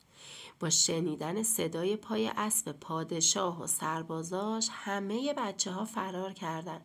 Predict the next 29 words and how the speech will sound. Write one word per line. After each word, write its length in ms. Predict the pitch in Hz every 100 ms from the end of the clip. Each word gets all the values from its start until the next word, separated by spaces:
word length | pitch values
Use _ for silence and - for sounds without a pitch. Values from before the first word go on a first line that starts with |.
| - - - - - - - - -
اما 300 | 277 294 285
یه 200 | 302 302
کودک 580 | 294 - 208 214 247 -
توی 280 | - 233 185
کوچه 540 | - - 180 226 277 - - - -
بدون 440 | 285 220 180 170
ترس 440 | 165 - 453 - 196
وایساده 500 | 175 165 170 165 165
بود 200 | 170 -
و 40 |
سربازا 640 | 175 - 202 202 208 208
رو 380 | 381 453 - -
نگاه 280 | 156 151 151 -
می‌کرد. 300 | - - - - - _ - - - - - - - 208
وقتی 260 | 262 -
پادشاه 640 | 226 220 185 180 180 180
به 60 | 185
اون 160 | 175 175
کوچه 320 | 175 175 175
رسید، 800 | 180 170 - 190 202 226 233 -
با 140 | 180
دیدن 420 | 170 165 175 196
اون 200 | 180 185
کودک 540 | 180 - 180 175 180 165
شجاع 600 | - 165 156 - 170 220
تعجب 680 | 226 156 165 160 - 170
کرد 360 | 180 233 202 170
و 80 | 156
بهش 400 | 160 175 165